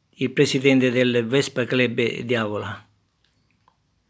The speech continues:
Ho ingranato la marcia e son partito. La mia amata Vespa mi porterà a destinazione. Lungo è questo mio viaggio.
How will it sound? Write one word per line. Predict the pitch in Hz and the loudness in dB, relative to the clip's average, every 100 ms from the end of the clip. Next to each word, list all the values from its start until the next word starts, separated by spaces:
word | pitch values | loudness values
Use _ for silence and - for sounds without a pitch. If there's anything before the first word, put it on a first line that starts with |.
| _ _ - _ _ _ _ _ _ _ _ _ _ - | _ _ -20 _ _ _ _ _ _ _ _ _ _ -2
Ho | 170 | 4
ingranato | 185 180 190 185 190 202 190 | 4 4 4 4 4 4 2
la | 165 160 | 2 4
marcia | 160 165 160 - 151 147 - _ _ _ _ - | 4 4 2 0 0 -4 -10 _ _ _ _ -8
e | 160 | -4
son | 151 - 165 156 | -2 0 0 2
partito. | 160 156 - 117 101 98 101 - - _ _ _ _ - - - - | 2 0 0 0 -2 -10 -14 -18 -20 _ _ _ _ -20 -20 -10 0
La | 151 | 4
mia | 160 175 160 147 - | 6 6 6 4 2
amata | 143 160 151 | 2 2 2
Vespa | 139 160 - - 151 156 - _ _ | 2 2 0 -2 -4 -4 -12 _ _
mi | 151 147 | -2 2
porterà | 147 147 143 147 | 2 2 2 4
a | 143 | 2
destinazione. | 131 131 - 135 135 131 - 127 110 104 104 101 - _ _ _ _ _ _ _ _ _ _ | 2 -2 0 -2 -2 -4 -4 -2 -4 -6 -12 -14 -18 _ _ _ _ _ _ _ _ _ _
Lungo | 185 208 156 131 113 110 117 - | 0 4 4 2 -2 -4 -8 -8
è | - 147 | -2 0
questo | 156 151 - 139 | 2 2 2 2
mio | 143 139 127 | 2 2 2
viaggio. | 131 120 117 104 - 113 104 104 | 2 2 0 -4 -6 -8 -14 -16